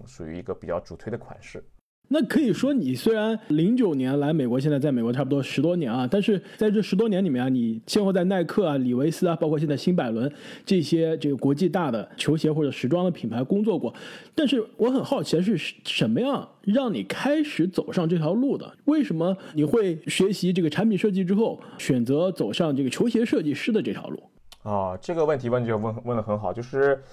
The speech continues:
Speaker 1: 说来话也不长，反正就是因为就是我原来选的是产品设计，但是我并没有意识到产品设计是可以做球鞋设计。那可能是在读研究生第二个学期吧，第二年的时候，可能就是因为，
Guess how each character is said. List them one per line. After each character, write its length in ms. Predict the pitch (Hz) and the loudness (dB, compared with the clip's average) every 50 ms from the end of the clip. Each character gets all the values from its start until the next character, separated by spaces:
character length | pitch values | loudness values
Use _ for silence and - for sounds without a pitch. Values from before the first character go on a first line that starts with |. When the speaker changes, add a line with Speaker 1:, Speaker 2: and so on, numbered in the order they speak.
| - - | -20 -12
Speaker 1:
说 180 | - - 208 196 | -2 2 4 6
来 220 | 165 151 156 165 | 8 8 8 8
话 220 | 175 - 202 190 147 | 6 6 6 6 6
也 60 | - | 6
不 80 | - | 4
长， 400 | - - - - 90 98 147 190 | 0 -4 -2 -2 -2 0 0 -2
反 140 | - 135 120 | -2 -2 -2
正 100 | 120 127 | -2 -2
就 80 | 127 147 | -2 -4
是 160 | 143 - 139 | -6 -6 -6
因 120 | 156 165 | -4 -2
为 120 | 165 165 170 | 0 0 2
就 100 | 170 170 | 2 0
是 460 | 160 - 165 147 147 143 139 135 135 131 - - - - | 0 0 2 4 4 6 6 4 2 0 -8 -20 -14 -4
我 200 | - 117 120 117 | 0 4 6 6
原 100 | 120 123 | 6 6
来 80 | 151 | 4
选 140 | 196 - 139 | 2 2 2
的 80 | 131 135 | 2 2
是 60 | 165 | 0
产 220 | 165 - - 165 | 0 0 0 0
品 120 | 208 143 117 | 2 0 -2
设 160 | - - 120 | -2 -2 -4
计， 100 | 101 107 | -2 -2
但 160 | 101 143 131 | -2 -2 -2
是 80 | 127 135 | 0 0
我 80 | 123 | -2
并 200 | 127 131 185 180 | -2 -2 -4 -4
没 80 | 143 139 | -2 0
有 80 | 143 131 | 0 0
意 200 | - 190 196 143 | 0 -2 -4 -4
识 140 | 127 - | -4 -6
到 240 | 104 110 92 90 90 | -4 -4 -2 -2 -2
产 180 | - - - - | -4 -6 -6 -6
品 120 | 135 110 | -4 -6
设 140 | 101 - 120 | -6 -6 -8
计 120 | 101 98 | -8 -8
是 120 | 92 - 101 | -10 -12 -12
可 140 | - - 104 | -10 -10 -8
以 20 | |
做 140 | - - 101 | -8 -8 -8
球 180 | - - 107 | -8 -8 -8
鞋 160 | 110 120 104 104 | -6 -4 -4 -4
设 180 | - - 101 | -4 -6 -8
计。 260 | 82 - - 76 69 - - - - - - - | -8 -10 -14 -16 -18 -18 -20 -20 -20 -20 -12 -6
那 80 | - 131 | -4 -4
可 100 | 127 120 | -2 0
能 120 | 104 110 | -2 -2
是 80 | 127 135 | 0 2
在 120 | 143 139 | 4 4
读 160 | 131 131 127 | 4 4 2
研 140 | 123 131 131 | 2 2 2
究 80 | 143 151 | 0 0
生 260 | 147 - 156 156 156 151 - - - | -2 -2 -2 -2 -4 -6 -10 -16 -12
第 140 | - - 170 | -8 -4 0
二 180 | 190 214 208 156 | 4 4 4 4
个 80 | 117 | 2
学 260 | 110 - - - - 107 | 0 -6 -6 -6 -6 -6
期 220 | 104 - - - | -6 -8 -8 -6
吧， 80 | 117 110 | -6 -4
第 140 | - 165 | -2 2
二 160 | 175 180 160 117 | 4 4 4 4
年 180 | 101 95 98 | 2 -2 -4
的 80 | 123 160 | -4 -6
时 160 | 165 - 107 | -6 -8 -6
候， 140 | 101 107 95 | -4 -4 -4
可 120 | - - | -6 -6
能 120 | 92 90 101 | -10 -8 -6
就 80 | 107 | -8
是 100 | 107 117 | -8 -6
因 140 | 110 120 120 | -6 -4 -2
为， 320 | 113 107 110 113 120 123 | -2 -2 0 -2 -2 -6